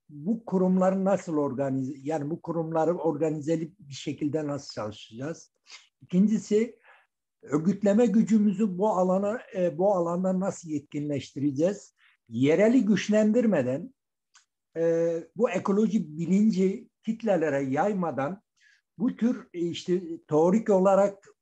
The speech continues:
e, olaylara vakıf olan, e, bir yapı var. Fakat bu, e, vakı-, e, teorik olarak vakıf olan bu bilinci kitlelere ulaştırmanın yerel anlamda, e,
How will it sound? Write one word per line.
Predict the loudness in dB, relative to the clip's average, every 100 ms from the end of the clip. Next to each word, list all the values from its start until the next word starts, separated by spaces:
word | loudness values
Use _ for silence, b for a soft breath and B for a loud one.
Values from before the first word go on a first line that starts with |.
| _
e, | -2
olaylara | -2 -2 0 0 2 2 2
vakıf | 0 -2 -8
olan, | -4 -2 -4 -6 _ _
e, | 0 4 4 4 2 -4 -8 -12
bir | -10 -8
yapı | -2 0 0 -2 2
var. | 2 0 -12 _ b b _
Fakat | -6 0 0 0
bu, | 0 2 2 0 0
e, | 2 2 -2
vakı-, | -6 -6 -8 -4
e, | -4 0
teorik | 0 2 2
olarak | 0 2 4 2 0
vakıf | -6 -6 -10
olan | -4 -2 0 -2
bu | -2 -4
bilinci | 2 4 4 2 -2
kitlelere | -2 -10 -2 0 2 2
ulaştırmanın | 0 0 -2 -2 -6 -4 -2 -2 -2 0
yerel | 0 2 0
anlamda, | 0 -2 -4 -6 0 0 -2 _ _ _ b b b _
e, | 0